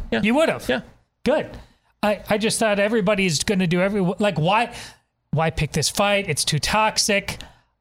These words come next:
Speaker 2: I, I mean, so, amen. Bravo. Uh, I, I, I had no idea I was, uh, gonna see what I just saw.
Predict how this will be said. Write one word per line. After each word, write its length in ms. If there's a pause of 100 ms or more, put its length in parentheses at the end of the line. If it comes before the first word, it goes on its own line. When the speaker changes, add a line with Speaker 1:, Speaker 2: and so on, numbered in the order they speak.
(160)
Speaker 2:
I, 140
I 160
mean, 200
so, 320 (460)
amen. 500 (520)
Bravo. 520 (160)
Uh, 320
I, 200
I, 260 (100)
I 60
had 160
no 320
idea 520
I 120
was, 200
uh, 40
gonna 300
see 360 (560)
what 140
I 120
just 220
saw. 320